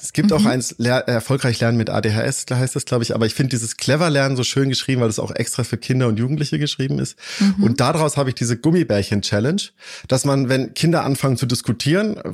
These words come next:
Speaker 1: das, also dass man so eine, so eine Motzeit vereinbart mit dem Kind zum Beispiel, sagt, „Okay, fünf Minuten, Time-Timer, jetzt darfst du mal erzählen, was ist los?“ Dann nicht drauf reagieren, sondern einfach mal, „Was ist alles blöd? Okay, hau mal raus.“ Ja, damit, äh,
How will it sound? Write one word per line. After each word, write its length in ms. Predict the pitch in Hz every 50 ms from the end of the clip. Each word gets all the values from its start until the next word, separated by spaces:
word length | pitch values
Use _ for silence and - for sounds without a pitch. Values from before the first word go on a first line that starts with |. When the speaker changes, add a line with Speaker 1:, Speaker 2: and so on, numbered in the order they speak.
| - _ _ _ _ _
Speaker 1:
das, 260 | - 117 - - - -
also 180 | - 113 123
dass 120 | 127 - 131
man 80 | 113
so 60 | 113
eine, 60 | 104 -
so 280 | - - - - 127
eine 80 | 110 110
Motzeit 680 | 127 180 208 - - - - - 156 156 160 156 -
vereinbart 560 | - - - - 123 123 139 139 127 127 113
mit 120 | 117 107 -
dem 100 | 107 104
Kind 260 | - - 113 110 101
zum 140 | - 110 104
Beispiel, 420 | 104 101 95 - - 107 98 104 - -
sagt, 160 | 107 - -
„Okay, 180 | 101 - 117
fünf 280 | 110 - 151 147 120 -
Minuten, 400 | 135 135 135 135 131 - 135 117
Time-Timer, 720 | - 120 120 120 110 117 117 113 117 117 117 113 113 113
jetzt 180 | 95 98 - -
darfst 180 | 120 131 123 -
du 40 | 117
mal 60 | 101
erzählen, 320 | 92 101 - - 98 87
was 160 | 101 123 127 135
ist 100 | 127 -
los?“ 360 | 120 110 98 92 - - - - - - - -
Dann 120 | - 123
nicht 140 | 131 156 147
drauf 260 | - 156 143 131 -
reagieren, 360 | - 131 127 117 131 170 180 156
sondern 180 | 147 139 135
einfach 240 | - 120 123 139 123
mal, 200 | 131 120 123 - -
„Was 240 | - - - 156 147
ist 80 | -
alles 220 | - - 143 123 -
blöd? 440 | - 135 131 117 101 - - - _ _ _
Okay, 300 | - 143 123 - 117 101 101
hau 80 | 147
mal 160 | 147 156 147
raus.“ 460 | 143 120 117 107 98 95 - - - - _ _ _
Ja, 220 | - - 131 151 - - - - - - -
damit, 300 | - 123 123 120 120 - - _ _ _ -
äh, 300 | 120 - - 113 107